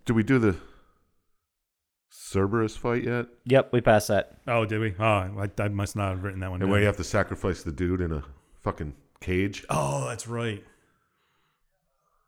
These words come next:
Speaker 3: That wasn't in the
Speaker 1: That's right before you talk to Hades.
Speaker 2: Yes, it is before you talk to Hades. But there's a lot of weird stuff in this thing, like the, uh,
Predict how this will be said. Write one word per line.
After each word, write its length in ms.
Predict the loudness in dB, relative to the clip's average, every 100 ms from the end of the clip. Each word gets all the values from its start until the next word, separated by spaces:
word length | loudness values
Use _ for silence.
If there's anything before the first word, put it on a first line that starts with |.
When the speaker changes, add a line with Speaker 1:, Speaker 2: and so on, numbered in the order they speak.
| _ _ -20 -20 _ _ -2
Speaker 3:
That 140 | 0
wasn't 220 | 2 2
in 120 | 2 2
the 60 |
Speaker 1:
That's 140 | 2 4
right 160 | 4
before 280 | 2 2 0
you 60 | 2
talk 240 | 0 0
to 100 | 0
Hades. 200 | 2 8
Speaker 2:
Yes, 220 | 10 10
it 80 | 8
is 100 | 8
before 180 | 6 6
you 60 |
talk 140 | 6 6
to 60 | 4
Hades. 160 | 2
But 240 | 0 4 10
there's 180 | 10
a 60 | 12
lot 260 | 12 12 12
of 120 | 12
weird 240 | 8 8
stuff 340 | 8 8 8 6
in 160 | 4 6
this 220 | 4 4
thing, 160 | 4
like 220 | 6 6 8
the, 180 | 8
uh, 200 | 10 10